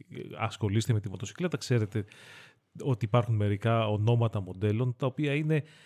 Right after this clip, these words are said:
κάτι σαν ορόσημα στις γκάμες των εταιριών. Το Transalp, ας πούμε, είναι κάτι τέτοιο για τη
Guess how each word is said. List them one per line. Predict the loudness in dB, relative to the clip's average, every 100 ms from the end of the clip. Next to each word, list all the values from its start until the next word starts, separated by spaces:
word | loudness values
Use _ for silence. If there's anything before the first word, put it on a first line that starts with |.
| -20 -20 _ -20 _
κάτι | 0 0 0
σαν | 0 2
ορόσημα | 4 6 4 4 0 -4 -6 -8 -12
στις | -12 -6 -6
γκάμες | -2 -4 -4 -10
των | -10 -8 -6
εταιριών. | -4 -4 -2 0 0
Το | -2 -4
Transalp, | -2 0 -2 -2
ας | -6
πούμε, | -2 0
είναι | 2 2 0
κάτι | -6 -12
τέτοιο | -10 -10 -10
για |
τη | -12